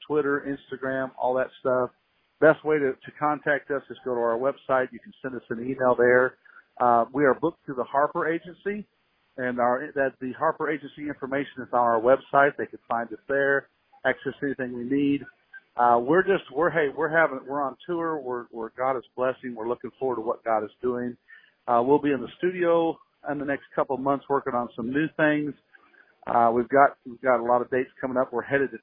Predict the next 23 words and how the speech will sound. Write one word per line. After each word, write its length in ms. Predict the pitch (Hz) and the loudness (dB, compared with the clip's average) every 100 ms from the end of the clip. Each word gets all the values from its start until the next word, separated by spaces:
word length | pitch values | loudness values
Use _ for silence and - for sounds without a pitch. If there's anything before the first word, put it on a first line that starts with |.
| - | -2
Texas 380 | 160 - 165 - | -2 -2 -12 -10
here 220 | 160 156 139 127 | -6 -6 -6 -8
in, 60 | |
in, 100 | 123 131 | -8 -8
in 60 | 120 | -6
about 260 | 113 123 | 2 2
a 60 | 110 135 | 2 -2
week 180 | 151 - - | -6 -8 -8
to, 240 | 135 120 | -4 0
uh, 140 | 113 107 - _ _ _ _ | 0 0 -4 _ _ _ _
do 200 | 143 135 | 0 4
a, 100 | 123 123 | 2 0
a 120 | 120 117 | -6 -6
joint 260 | 156 180 185 - | 2 2 2 0
concert 380 | 180 180 175 165 | 0 2 -4 -8
with 120 | 143 | -8
the 80 | 127 | -6
Booth 280 | 160 180 | -4 -4
Brothers 300 | - 127 104 104 | -2 -2 -2 -2
out 140 | 117 | -4
in 100 | 113 - | -4 -6
Terrell, 220 | 156 151 - 165 | -4 -4 -2 -4
Texas. 340 | 147 _ | -4 _